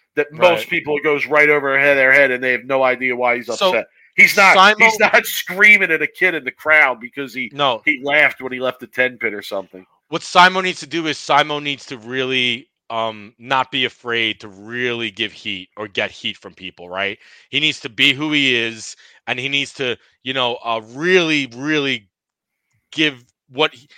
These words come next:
Speaker 2: he, I think there's a lot more character and personality with Simo that can come out, right? And I really think he needs to own it like Pete did. Pete owned it.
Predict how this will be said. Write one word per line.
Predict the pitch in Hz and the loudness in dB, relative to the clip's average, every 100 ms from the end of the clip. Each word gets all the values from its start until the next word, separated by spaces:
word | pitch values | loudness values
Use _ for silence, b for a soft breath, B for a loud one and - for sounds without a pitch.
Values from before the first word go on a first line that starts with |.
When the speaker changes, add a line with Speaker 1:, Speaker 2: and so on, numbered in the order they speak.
| b _ | b _
Speaker 2:
he, | - 220 - | -8 -4 -4
I | |
think | 160 - - | -2 -4 -4
there's | 196 160 | -4 -2
a | |
lot | 147 143 156 | 2 4 4
more | 151 147 | 2 -4
character | 139 - 135 143 135 131 | -2 2 4 4 2 -4
and | 123 | -6
personality | - 135 - 117 117 120 123 | -6 -8 -6 -4 -2 -2 -4
with | 120 117 | -8 -10
Simo | - 107 113 127 131 b b b - | -8 -6 -4 -4 -4 b b b -4
that | 127 | -2
can | - 139 | -2 -4
come | - 135 123 | -2 0 0
out, | 117 104 | -2 -4
right? | 98 107 113 | -2 0 0
And | 113 | 0
I | 113 | -4
really | 110 147 147 | -4 -2 -2
think | 139 135 | -4 -8
he | - | -8
needs | 139 123 | -10 -10
to | - - | -14 -8
own | 127 135 135 | -6 -4 -2
it | 127 | -4
like | 107 101 | -4 -10
Pete | - 120 - | -8 -8 -8
did. | 98 85 _ _ - | -10 -10 _ _ -6
Pete | 180 185 - | -2 -2 -2
owned | 147 156 131 | -4 -2 -2
it. | 131 | -4